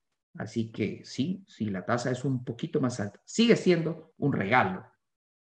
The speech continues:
porque te están financiando todo. O sea que, buena pregunta de ella.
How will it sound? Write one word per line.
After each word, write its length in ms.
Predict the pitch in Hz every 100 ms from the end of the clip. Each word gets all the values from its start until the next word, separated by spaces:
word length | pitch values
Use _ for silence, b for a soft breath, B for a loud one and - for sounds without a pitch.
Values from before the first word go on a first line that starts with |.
| _ _
porque 220 | - 113 104
te 60 |
están 220 | - 127
financiando 540 | 127 143 104 110 107 95
todo. 400 | 139 101 90 _ _ _ _ _ _ -
O 120 | 110
sea 260 | - 101 -
que, 340 | 95 76 - _ _ _ _ _ _ _ _ _
buena 260 | - 110 101
pregunta 440 | 95 113 131 104
de 120 | 98 92
ella. 300 | 85 -